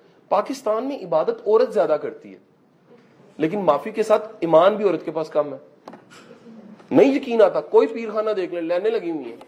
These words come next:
मैं गलत कह रहा हूं, सही कह रहा हूं? अब उसकी reason क्या है? उसकी reason ये है,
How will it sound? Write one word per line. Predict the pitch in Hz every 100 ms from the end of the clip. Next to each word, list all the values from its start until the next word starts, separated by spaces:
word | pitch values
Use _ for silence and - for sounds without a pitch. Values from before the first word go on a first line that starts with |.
| - - - - - - - - - - - - - - - - - - - 120 - - -
मैं | 156 202
गलत | 208
कह | 214
रहा | 254
हूं, | 285
सही | 262 180
कह | 165
रहा | 143
हूं? | - - - - - - - - - - -
अब | 294 -
उसकी | 247 - 302
reason | 240 214 320
क्या | 311 240 143
है? | 117 -
उसकी | 208 269
reason | 220 202 254 247
ये | 180 131
है, | 113